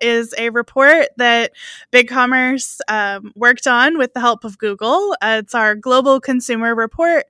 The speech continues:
Current and Future Shopping Trends. So we surveyed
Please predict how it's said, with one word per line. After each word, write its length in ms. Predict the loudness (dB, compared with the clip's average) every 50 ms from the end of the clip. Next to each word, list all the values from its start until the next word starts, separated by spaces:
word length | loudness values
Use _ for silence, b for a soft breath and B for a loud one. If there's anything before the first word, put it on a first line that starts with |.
| b b b b b b
Current 340 | -2 2 2 4 4 2 0
and 160 | -2 -6 -6
Future 380 | -6 -6 -8 -6 -4 -4 -4 -4
Shopping 420 | -4 -4 -4 -4 -4 -4 -4 -4 -2
Trends. 640 | 0 0 0 0 0 0 -2 -2 -4 -8 -10 -14 _ b b b b b b b
So 360 | b 0 4 4 6 6 4
we 140 | 4 0 -2
surveyed 760 | 0 2 4 4 4 4 2 0 0 0 0 -2 -4 -4